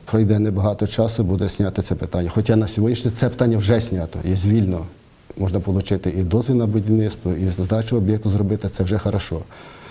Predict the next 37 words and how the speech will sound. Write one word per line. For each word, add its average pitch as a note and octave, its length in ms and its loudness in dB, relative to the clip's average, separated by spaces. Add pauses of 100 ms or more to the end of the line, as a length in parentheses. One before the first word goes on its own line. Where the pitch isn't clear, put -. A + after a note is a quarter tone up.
(580)
Слідуюче G#2 420 0
питання, A2+ 440 2
яке F#2+ 220 0
би G2+ 200 2 (180)
я F#2 100 0
бачив G2 340 0
би F#2+ 60 2
в F#2+ 40 2
будівництві, G2 720 0
це, G2 320 -2 (480)
е, D#2+ 240 -4
що - 240 -4
тягне A2 380 2
будівництво G2 640 0
назад, G2 560 0
і F#2+ 200 2 (280)
знову G2 200 2
дуже F#2+ 220 2
велика G2+ 300 0
бюрократична G2 720 0
і F2+ 60 -2
корупційна A2 440 0
схема G#2+ 360 0
є, F#2+ 160 0
це - 200 -2
в F#2+ 40 0
природних F#2+ 440 0
монополіях. E2+ 640 -2 (220)
Природні G2+ 380 2
монополії, G#2+ 520 0
ви F2 100 2
знаєте, E2+ 380 -2
це F2+ 200 -4
енергетика, G#2+ 680 0
це E2+ 200 -4
другі F#2+ 280 2
питання, A2+ 480 0